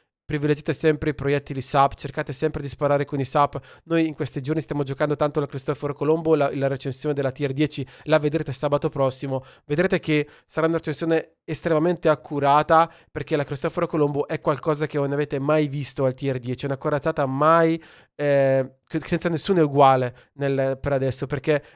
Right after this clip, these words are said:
è una cosa molto, molto particolare, ma la vedrete la settimana prossima. Diciamo che questa nave comincia a dare quella che poi diventerà un marchio di fabbrica della Cristoforo Colombo al tier dieci. Guarda adesso le A P, cerchiamo di trovare la zona centrale,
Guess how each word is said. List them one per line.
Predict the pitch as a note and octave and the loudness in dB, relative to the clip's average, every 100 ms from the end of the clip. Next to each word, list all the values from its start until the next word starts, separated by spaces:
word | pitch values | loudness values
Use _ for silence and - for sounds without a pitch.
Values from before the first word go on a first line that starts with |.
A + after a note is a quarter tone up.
| - | -8
è | D#3 | -4
una | D#3 | -2
cosa | F#3 E3 E3+ D#3+ | 0 2 4 2
molto, | D#3 E3 E3+ D#3+ | 2 0 0 -2
molto | D#3+ D#3+ | -4 -6
particolare, | D3+ D#3 F3 D3+ C#3 C3+ | -10 -8 -2 2 2 2
ma | C#3 | 0
la | |
vedrete | C#3 C#3 C#3+ C#3+ | 0 -2 -2 -2
la | B2+ | -4
settimana | C3 C3+ B2+ | -6 -6 -6
prossima. | A#2+ A#2+ A2+ A#2+ A2+ - | -6 -8 -10 -10 -14 -12
Diciamo | D#3+ G#3+ F#3 | -2 2 2
che | E3 | 0
questa | - E3+ F#3+ | -4 -2 0
nave | D3 C3+ C#3 C3+ _ | 0 0 -2 -4 _
comincia | - E3 F#3+ F#3 - F3 F3 - _ | -6 -2 0 -2 2 4 4 0 _
a | D3 | -6
dare | C#3+ D3+ D#3 D#3 D#3 _ _ | 2 4 4 4 0 _ _
quella | D#3 D3 | -2 0
che | D#3 | -2
poi | D3+ E3 | 2 4
diventerà | D#3 D3+ D3 D3+ D3+ | 4 -2 0 2 4
un | D3+ | 2
marchio | D3+ D3+ D#3 | 2 0 -2
di | D3 | -4
fabbrica | C#3+ C#3 D3 C#3+ | 0 0 -2 -2
della | C#3 C#3 C3+ | 0 0 -2
Cristoforo | C3 D3+ C3+ D3 | -4 -6 -4 -2
Colombo | C#3+ C#3+ C3 C3 | 0 0 0 -2
al | |
tier | B2 C3 | -2 -6
dieci. | A2+ A#2+ - - - | -6 -10 -10 -16 -16
Guarda | - F3 F3 | 2 2 4
adesso | G3 - G#3 G3 | 2 4 4 6
le | E3 | 6
A | D#3+ | 6
P, | F#3 G#3+ G#3+ _ _ _ _ _ - | 4 -4 -6 _ _ _ _ _ -18
cerchiamo | - D#3 F3+ | -10 -4 -4
di | E3+ | -2
trovare | D#3+ D#3+ | 4 6
la | D#3 C#3 | 6 4
zona | E3 | 2
centrale, | D#3+ D3+ C#3 D#3 E3+ F#3 | 2 0 2 6 6 4